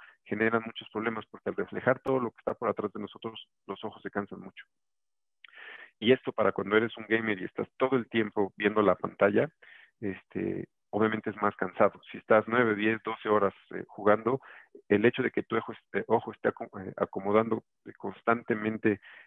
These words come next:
la información para quitar el reflejo y solamente ver la imagen, te va a generar cansancio. Entonces, nuestros paneles tienen una cobertura antirreflejante que evita que, que tengas ese problema. Otra de las cosas que tenemos es Low Blue Light,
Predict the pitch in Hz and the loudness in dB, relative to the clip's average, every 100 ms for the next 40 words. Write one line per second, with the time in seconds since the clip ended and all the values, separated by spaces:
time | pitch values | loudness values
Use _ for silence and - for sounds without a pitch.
0 | _ 107 101 98 107 98 98 - 113 113 | _ 0 0 2 -2 -2 -2 -2 0 2
1 | 95 - - 107 101 - 104 104 110 110 | 2 2 4 4 4 0 -2 -2 -4 -2
2 | 104 104 101 101 101 110 107 _ 104 95 | -2 -2 -2 -2 -4 -4 -8 _ 0 0
3 | 98 95 95 92 95 - 95 98 - 139 | 0 -2 -4 -6 -8 -10 -14 -16 -6 -6
4 | - 127 - 123 127 127 - - - - | -2 -2 0 2 4 2 2 -8 -20 -20
5 | _ 117 113 107 - 98 - 107 104 101 | _ 0 0 -2 -2 -4 -4 -4 -4 -4
6 | 95 - 117 117 107 - 95 107 98 - | -6 -4 -4 -2 -4 -4 -6 -2 -2 0
7 | 95 - - - 104 98 - - - 98 | -2 -4 -12 -4 -2 -2 -6 -12 -10 -6
8 | 98 - - - - - 123 139 127 127 | -6 -6 -16 -20 -16 -4 4 4 4 0
9 | - 120 120 143 151 131 123 113 - 110 | -4 -2 0 -2 -4 -4 -6 -6 -2 0
10 | 113 123 131 175 | 0 0 6 6